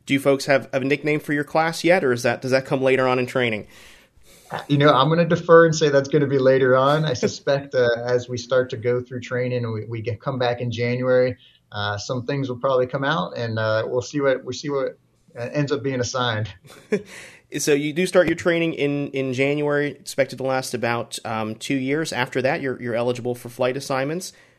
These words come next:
Speaker 1: Where are you hoping to go?
Speaker 2: Well, I, uh, I'll make no, uh, no specific requests. I'll take anything. I mean, low Earth orbit, the moon. But if I really do get an option, uh,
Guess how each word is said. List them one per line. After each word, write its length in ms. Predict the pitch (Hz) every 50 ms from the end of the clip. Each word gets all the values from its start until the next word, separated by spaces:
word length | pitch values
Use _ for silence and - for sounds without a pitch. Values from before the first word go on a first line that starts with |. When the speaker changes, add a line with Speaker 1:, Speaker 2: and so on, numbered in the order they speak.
| _ _ _
Speaker 1:
Where 200 | - 117 127 175
are 40 | 202
you 140 | 196 220 208
hoping 240 | 208 214 214 214 202
to 60 | 180
go? 320 | 180 202 262 - - - - _ _ _ _ _ _ _ _ _ _ _ _ _ _ _ _ _ _ _ _ _ _ _ _ - _ _ _ _ _
Speaker 2:
Well, 320 | - 123 139 156 - - - - - - -
I, 220 | - 147 139 131 131
uh, 400 | 135 139 127 120 117 117 - -
I'll 160 | - 131 131
make 240 | 143 156 160 156 160
no, 280 | 147 147 147 147 143 139
uh, 340 | 131 123 120 113 110 113 - - _ _ _ _ _ _ _ _ _ _ _ _ _ _ _ _
no 220 | - 135 156 175 180
specific 600 | - - 180 165 - - 185 170 170 170 156 156
requests. 520 | 143 139 - - 156 135 113 104 - -
I'll 160 | 123 131 123
take 240 | - - 165 147 151
anything. 440 | 143 139 135 123 113 104 104 107 113
I 100 | 117 120 123
mean, 180 | 127 127 123
low 320 | 120 120 123 143 151 151 147
Earth 180 | 147 143 139 - _
orbit, 500 | 143 143 139 147 143 139 135 139 - _
the 80 | 120 123
moon. 400 | 123 131 139 143 143 147 147 139
But 160 | 135 131 123
if 140 | 123 123 127
I 60 | 120
really 420 | 117 113 123 147 165 165 160 156 135
do 200 | 147 151 151 147
get 140 | 147 143
an 140 | 131 127 123
option, 600 | 123 127 127 127 - - 135 127 120 120 - - _ _ _ _ _
uh, 300 | - 110 110 110 107